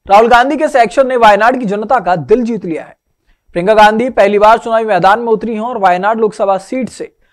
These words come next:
पर हो रहे उपचुनाव में किस्मत आजमा रही हैं।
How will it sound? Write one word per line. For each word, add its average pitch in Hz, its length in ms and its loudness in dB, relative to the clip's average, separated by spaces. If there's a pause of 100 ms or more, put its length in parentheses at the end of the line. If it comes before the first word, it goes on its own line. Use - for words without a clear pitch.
(220)
पर 220 120 4
हो 214 120 6
रहे 247 140 4
उपचुनाव 254 540 0
में 247 100 -6
किस्मत 190 340 -8
आजमा 160 320 -2
रही 208 160 -6
हैं। 240 120 -18